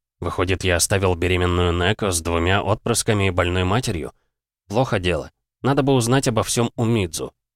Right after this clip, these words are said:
Думаю, он сможет разыскать семью убитого, если тот, конечно, не врал. Ну а там посмотрим, что делать дальше. Выезжая из леса, встретил на дороге Ичитары. Воин сидел в седле и нервно озирался по сторонам.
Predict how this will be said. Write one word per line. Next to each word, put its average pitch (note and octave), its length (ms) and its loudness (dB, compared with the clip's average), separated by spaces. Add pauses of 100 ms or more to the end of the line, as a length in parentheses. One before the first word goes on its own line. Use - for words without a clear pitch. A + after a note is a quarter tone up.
Думаю, F#2+ 360 2
он F#2 100 2
сможет F#2 360 0
разыскать E2+ 480 -2
семью F2 320 0
убитого, F2 460 0 (280)
если E2+ 280 -2
тот, D#2+ 220 -4
конечно, E2 420 -2
не F2 160 0
врал. D#2+ 340 0 (340)
Ну A2+ 100 2
а B2+ 60 2
там D#3+ 200 4
посмотрим, C3 540 2
что - 180 -2
делать F#2+ 320 0
дальше. E2 460 -2 (800)
Выезжая A2+ 640 2
из G2+ 120 0
леса, B2 240 2
встретил A2+ 480 0
на G#2 160 2
дороге G#2+ 380 2
Ичитары. G2+ 640 -2 (300)
Воин C3 280 4
сидел B2+ 280 4
в - 60 -6
седле A#2+ 340 2
и B2 40 4
нервно A#2+ 360 2
озирался G#2 440 2
по G2 120 -6
сторонам. G2+ 540 0